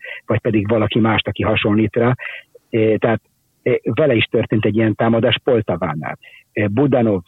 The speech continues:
eh, a, az ukrán, eh, katonai hírszerzésnek a, a, a parancsnoka szintén egy ilyen támadás áldozata lett, ő is visszatért, vele kapcsolatban is vannak mindenféle ilyen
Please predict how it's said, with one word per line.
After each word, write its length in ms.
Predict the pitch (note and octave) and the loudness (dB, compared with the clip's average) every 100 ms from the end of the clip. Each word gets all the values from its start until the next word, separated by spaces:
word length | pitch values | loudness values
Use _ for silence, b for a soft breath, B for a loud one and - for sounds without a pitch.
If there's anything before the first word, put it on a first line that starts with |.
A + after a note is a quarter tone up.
| - _ _ | -18 _ _
eh, 380 | A#2 A#2 G#2+ G#2+ - | -2 2 2 2 0
a, 500 | A2 G2+ G2 G2 F#2+ | 0 0 0 0 -2
az 180 | - A2 | -2 0
ukrán, 480 | B2+ - A#2 A2+ A2 | 0 2 2 4 4
eh, 380 | G#2+ G#2+ G#2 G2+ | 2 2 2 0
katonai 440 | - A2+ A#2 G#2 G2+ | 0 0 2 2 2
hírszerzésnek 840 | A#2 G#2+ - G2 G#2 F#2 G#2+ - | 2 0 -2 -2 0 0 -2 -2
a, 260 | G#2 G2 - | 0 0 -2
a, 80 | - | -2
a 280 | - - G#2 | -2 -4 -2
parancsnoka 540 | C3 A#2 G2 A2 - | 0 0 0 -4 -6
szintén 340 | D#3+ D3+ C3 A#2 | -2 0 2 0
egy 120 | G#2+ | 2
ilyen 180 | A2+ G#2+ | 0 0
támadás 440 | A#2+ G#2 G2+ G2+ | 0 0 0 -2
áldozata 520 | A2 G#2+ A2 G#2 A2 | 0 0 0 0 0
lett, 200 | A2+ C3 B B B - | 0 0 B B B 0
ő 140 | C3+ | 2
is 160 | A#2+ - | 2 2
visszatért, 640 | C3 - B2+ - C#3+ C#3 B B - | 0 0 -2 2 2 0 B B -2
vele 160 | B2+ | 0
kapcsolatban 540 | A2+ B2 G#2 B2 A2 G#2+ | 0 -2 0 0 2 0
is 100 | - | 0
vannak 240 | A2+ G#2 | 0 0
mindenféle 600 | A#2 G#2+ G#2 - G2+ F#2+ | 0 0 0 0 0 0
ilyen 360 | F#2+ F#2 F2+ | 0 -2 -4